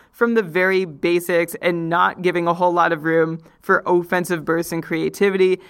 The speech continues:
And I also mentioned that huge drop in on-ice shooting percentage for the entire team.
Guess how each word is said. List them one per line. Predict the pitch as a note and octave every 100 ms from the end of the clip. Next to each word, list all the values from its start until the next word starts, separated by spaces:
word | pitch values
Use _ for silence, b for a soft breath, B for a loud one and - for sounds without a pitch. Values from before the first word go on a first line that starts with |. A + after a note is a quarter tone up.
| B -
And | F#3+
I | G3
also | G3+
mentioned | G3 F3 E3
that | F3
huge | F#3 - G#3 G3+ D#3+
drop | - F3 E3+
in | F3
on-ice | - F3 E3+ D#3+
shooting | - E3 E3
percentage | D#3+ D#3+ E3 D#3+ D#3+ D#3
for | - -
the | E3
entire | E3 D#3+ D#3+ E3+ F3+ F3
team. | - E3+ E3+